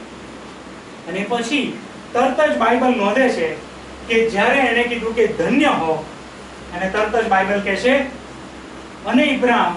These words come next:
તેને સર્વમાંથી દસમો ભાગ એણે આપ્યો." એટલે સૌથી પહેલા બાઇબલ જ્યારે દશાંશનો ઉલ્લેખ કરે છે કે ઇબ્રાહિમે મલકીસેદેકને આપ્યો, ત્યારે આ બાબત થઈ.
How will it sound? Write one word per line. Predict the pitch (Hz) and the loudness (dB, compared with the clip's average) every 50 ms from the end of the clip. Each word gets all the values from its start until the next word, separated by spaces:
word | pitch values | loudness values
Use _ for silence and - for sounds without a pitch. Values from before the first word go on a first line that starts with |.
| - - - - - - - - | -8 -12 -14 -16 -16 -16 -8 -4
તેને | 220 226 240 247 247 233 220 - - | 0 2 4 4 4 2 0 -2 -2
સર્વમાંથી | 220 220 220 226 208 185 202 196 190 190 196 196 185 175 - - - - - - - - - - - 160 | 0 0 0 0 0 0 0 0 0 0 0 -2 -2 -2 -4 -6 -10 -14 -16 -16 -16 -16 -16 -14 -2 0
દસમો | 190 202 - - 196 185 175 | 0 2 2 0 -2 -4 -4
ભાગ | 160 147 143 143 156 156 - - - - - - - - - - - - - 151 | -2 -2 0 0 2 2 0 -2 -6 -10 -14 -16 -16 -16 -16 -16 -16 -12 -10 -6
એણે | 147 147 147 | -6 -4 -2
આપ્યો." | 143 139 123 127 123 113 - - - - - - - - - - - - - - - - - - - - - - - - - - - - - - - - - - - | -4 -4 -4 -6 -10 -12 -12 -14 -16 -16 -16 -16 -18 -18 -18 -18 -18 -16 -16 -16 -16 -16 -16 -16 -18 -18 -18 -18 -16 -16 -16 -16 -16 -18 -18 -18 -18 -18 -16 -10 -2
એટલે | - 240 240 - - | 0 0 2 2 2
સૌથી | 247 277 320 330 330 311 | 2 2 4 4 2 2
પહેલા | 320 320 302 285 285 294 | 2 4 4 4 6 4
બાઇબલ | 294 277 240 262 269 277 311 320 320 | 4 4 4 2 4 2 2 0 0
જ્યારે | - - - 277 269 240 180 180 196 254 254 - - - - - - - - - - 190 | 0 -2 0 0 0 0 2 2 0 0 -2 -4 -8 -14 -14 -16 -16 -16 -16 -10 -2 0
દશાંશનો | 208 220 - - 294 311 330 330 - - 320 320 | 0 0 2 2 2 2 2 2 0 0 2 2
ઉલ્લેખ | 320 - - - 240 247 262 277 311 330 330 330 - | 2 2 2 0 0 0 2 2 2 2 2 2 0
કરે | 262 247 185 165 151 | 2 2 2 2 2
છે | - 185 196 214 254 285 285 - - - - - - - | 0 0 0 0 0 0 -2 -6 -12 -14 -16 -16 -10 -2
કે | - 247 | 0 0
ઇબ્રાહિમે | 254 233 214 190 180 - 247 285 311 302 269 254 277 277 277 269 | 0 0 -2 -2 2 4 4 4 4 4 2 2 2 2 2 2
મલકીસેદેકને | 247 226 220 220 226 - - 359 - - 254 254 220 214 214 208 202 | 2 2 2 2 0 0 0 0 2 2 2 2 2 0 0 -2 -2
આપ્યો, | 185 - - 214 254 294 320 - - - - - | -2 -2 0 2 4 4 4 2 -2 -8 -6 -2
ત્યારે | - 285 302 311 | 2 2 4 4
આ | 294 - - 285 320 370 | 2 2 0 0 2 4
બાબત | 370 359 - 330 311 320 - - | 4 4 4 4 4 2 2 0
થઈ. | 214 175 151 | -4 -4 -4